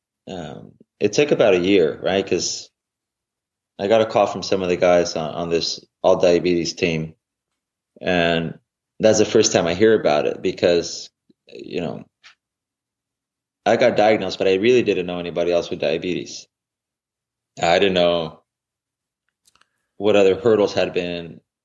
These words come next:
approached. You know, I, I, I was lucky to read about Missy Foy, who, uh, I think she ran, like, a two forty something marathon and qualified for, uh, for the trials,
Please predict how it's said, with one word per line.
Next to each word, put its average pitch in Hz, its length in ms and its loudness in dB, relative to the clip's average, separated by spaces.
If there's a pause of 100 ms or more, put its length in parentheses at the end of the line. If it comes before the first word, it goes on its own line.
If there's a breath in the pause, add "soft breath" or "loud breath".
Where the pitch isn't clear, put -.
(180)
approached. - 680 0
You 95 100 -6
know, 85 200 -6
I, 85 240 -2
I, 78 300 -2
I 90 120 4
was 92 180 2
lucky 98 280 4
to 92 80 2
read 92 180 4
about 82 300 2
Missy 92 240 -2
Foy, 85 480 2
who, 85 520 -4 (520)
uh, 71 260 -10
I 78 40 -10
think 107 200 0
she 101 140 0
ran, 95 200 2
like, 85 220 0
a - 100 -2 (760)
two 110 200 2
forty 98 680 2
something 90 560 0
marathon 87 680 0 (420 loud breath)
and 92 140 0
qualified 90 520 2
for, 82 520 -6 (480)
uh, 67 220 -10
for - 180 -2
the 92 100 2
trials, 90 720 2